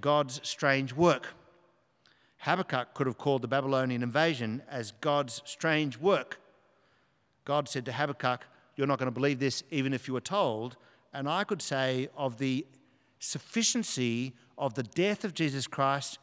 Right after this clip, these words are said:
"You ain't gonna believe this, even if you were told." But the first thing we learn is this. In a world of pain,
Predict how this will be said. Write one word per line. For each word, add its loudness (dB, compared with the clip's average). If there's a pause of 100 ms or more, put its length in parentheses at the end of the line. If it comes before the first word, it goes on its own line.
(440)
"You 4
ain't 4
gonna 4
believe 6
this, -4 (760)
even 6
if 2
you 2
were 0
told." -8 (1600)
But -10
the -6
first 6
thing 0
we -2
learn 2
is -6
this. -8 (160)
In -6
a -2
world 10
of 0
pain, 2